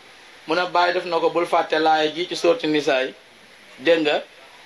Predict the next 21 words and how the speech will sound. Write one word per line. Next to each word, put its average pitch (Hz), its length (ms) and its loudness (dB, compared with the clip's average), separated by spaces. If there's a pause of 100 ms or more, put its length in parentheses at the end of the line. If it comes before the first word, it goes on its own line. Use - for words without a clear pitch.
(160)
"Wala 185 320 0
wa 196 180 2
annahum 185 600 -2
iz 170 220 -2
zalamu 175 480 0
anfusahum 165 760 -2
jaa'uuka 175 760 2 (1040)
fastaghfarullaha 180 1500 -2 (340)
wastaghfara 185 920 -2
lahumu 185 580 -2
rasul 170 460 2 (680)
la 135 160 0
wajadullaha 143 760 0
tawwaban 127 440 0
rahim." 110 260 -6 (760)
Baay 196 240 0
mu 208 80 -8
ne, 196 240 0
"Xoolal 208 340 0
laaya 170 300 2
ji, 131 140 -14